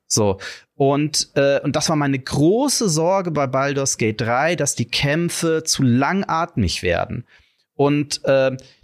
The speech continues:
die Kämpfe, ja, können, also manche Kämpfe können sich richtig ziehen in diesem Spiel. Gerade wenn man sich's mal mit einer Fraktion komplett verscherzt, aber das ist eine andere Geschichte.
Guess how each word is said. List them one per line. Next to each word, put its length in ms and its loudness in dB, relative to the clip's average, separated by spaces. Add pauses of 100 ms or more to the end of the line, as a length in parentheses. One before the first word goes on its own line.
(140)
die 120 -4
Kämpfe, 440 0
ja, 380 0
können, 460 -2
also 160 2
manche 260 0
Kämpfe 320 -2
können 180 0
sich 220 0
richtig 460 -2
ziehen 240 0
in 100 0
diesem 260 0
Spiel. 480 0 (720)
Gerade 220 2
wenn 120 2
man 120 0
sich's 240 -2
mal 160 2
mit 140 0
einer 100 -2
Fraktion 340 -4
komplett 280 -2
verscherzt, 420 -2
aber 140 -2
das 80 -2
ist 40 -2
eine 160 0
andere 200 0
Geschichte. 440 -2